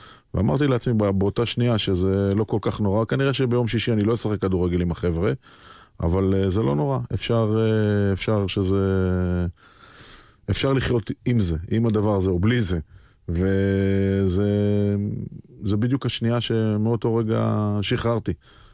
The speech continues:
ולקחתי את החיים, אה, למקום שאפשר לעשות הכל, אפשר לחזור לצלול, אפשר לחזור, אה, לשחק כדורגל עם החבר'ה, הפעם בתור שוער. ואני לא רואה בזה שום מגבלה, למעט זה שאני פחות, אה, זריז, אבל, אה,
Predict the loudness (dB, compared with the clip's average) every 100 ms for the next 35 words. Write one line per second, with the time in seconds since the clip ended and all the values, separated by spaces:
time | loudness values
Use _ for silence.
0 | _ -2 0 0 0 -2 -4 -4 -2 -2
1 | 0 2 2 2 2 0 0 -2 -4 -4
2 | -4 -2 0 0 -2 -4 -4 -2 -2 -2
3 | -8 -16 -4 -2 -2 -2 0 0 0 0
4 | 2 2 0 -2 -2 -2 0 0 0 0
5 | 0 -2 -4 -2 0 0 0 0 0 -2
6 | -2 0 -2 -6 -20 -8 -4 0 2 0
7 | 0 -2 0 0 2 -2 -6 -20 -20 -20
8 | -14 -4 -2 2 2 2 2 2 2 0
9 | 2 2 0 0 0 0 0 0 2 2
10 | 0 0 -2 -2 -2 -4 -6 -4 0 0
11 | 2 2 2 0 -2 -2 0 0 0 -2
12 | -2